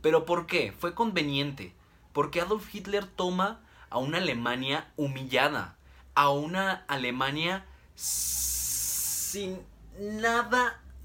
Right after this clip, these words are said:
nada de, de dignidad, sin una Alemania ya pisoteada por los demás países.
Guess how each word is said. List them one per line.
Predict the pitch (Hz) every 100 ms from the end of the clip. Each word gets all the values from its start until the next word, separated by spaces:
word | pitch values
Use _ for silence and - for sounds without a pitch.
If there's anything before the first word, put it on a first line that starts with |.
| -
nada | 180 190 202 208 208 220 220 226 _ _ - -
de, | - 127 143 147 143 143 139 139
de | 127 147
dignidad, | 143 156 147 143 131 139 185 107 - _ _ _ _ _
sin | - - 147 147 147 -
una | 160 196
Alemania | 208 151 143 165 190 185 151
ya | 143 135 -
pisoteada | 185 - 127 - - 143 143 165 185
por | 156
los | 120
demás | 113 123 135
países. | - 131 147 175 123 -